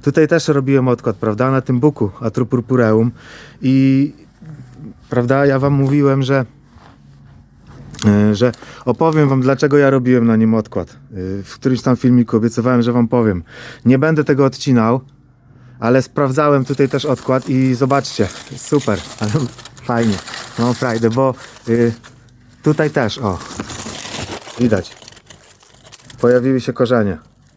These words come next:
Także ten odkład też się ukorzeni, bo już zaczynają korzenie białe. To są białe korzenie.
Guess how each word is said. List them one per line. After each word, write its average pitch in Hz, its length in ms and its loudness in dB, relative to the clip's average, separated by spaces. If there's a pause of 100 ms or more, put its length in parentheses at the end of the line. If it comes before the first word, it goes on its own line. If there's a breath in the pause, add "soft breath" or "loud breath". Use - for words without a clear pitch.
(160)
Także 113 360 0 (280 loud breath)
ten 147 220 2
odkład 143 420 0
też - 160 -2
się - 160 0
ukorzeni, 135 540 2 (240)
bo 104 260 -2
już 113 120 0
zaczynają 123 460 0
korzenie 120 360 2
białe. 101 280 0
To 123 100 -10
są 127 200 -4
białe 120 240 -2
korzenie. 107 340 -6